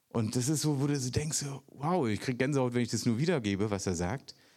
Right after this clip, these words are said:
Ähm, so, das sind Sachen, die man so nebenbei mitgeben kann, zu sagen, „Hey, du warst so nett zu mir, ich, oder ich fand dich sympathisch, ich hab hier noch ein Geschenk für dich, kennst du die?“ Viele kennen die natürlich, ja, oder auch den Mann ohne Arme, ohne Beine oder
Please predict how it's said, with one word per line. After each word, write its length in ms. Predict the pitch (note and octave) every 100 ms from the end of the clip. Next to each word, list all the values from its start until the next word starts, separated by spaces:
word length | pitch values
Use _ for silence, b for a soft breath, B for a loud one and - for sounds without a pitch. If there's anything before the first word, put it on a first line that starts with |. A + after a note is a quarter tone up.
| b b b -
Ähm, 460 | A2+ G#2+ G2+ G2 - _ _ _ _ _ _
so, 120 | C#3
das 160 | D3+ F#3
sind 120 | E3
Sachen, 260 | G3 G#3
die 100 | D3+
man 180 | D3+ D3+
so 80 | D3+
nebenbei 640 | D#3+ E3 D#3 F#3+ A3 F3
mitgeben 480 | E3+ G#3 - F3 E3+
kann, 360 | F#3+ A3+ E3+ C#3
zu 140 | D#3+
sagen, 260 | D3+ D#3 D3+
„Hey, 400 | G#3+ G#3 F#2 G2
du 120 | C#3 C3+
warst 160 | D#3
so 80 | E3+
nett 180 | E3 F3+
zu 120 | F3
mir, 200 | D#3 E3 B B B B _ -
ich, 320 | C3 C3 C3+
oder 240 | B2 A2+
ich 80 | -
fand 200 | D#3 D#3+
dich 80 | D#3+
sympathisch, 520 | E3 D#3 F#3 F3+ D3+
ich 180 | - C#3
hab 100 | E3+
hier 80 | E3+
noch 80 |
ein 60 | D#3
Geschenk 280 | C#3 F3 G3+
für 80 | C3+
dich, 140 | B2
kennst 240 | G3+ A3+
du 60 | D3+
die?“ 240 | C#3+ F#3 b b b b b
Viele 220 | - C#3
kennen 200 | D3 F3
die 100 | F3
natürlich, 500 | B2 G#2+ - A2+ D3+
ja, 140 | C3 C3
oder 200 | B2+ G#2+
auch 100 | B2
den 140 | B2+
Mann 160 | B2 C#3
ohne 200 | B2+ A#2
Arme, 200 | B2+ C3+
ohne 120 | A#2
Beine 380 | B2 D#3+ E3+ D#3
oder 320 | A#2+ A#2 A#2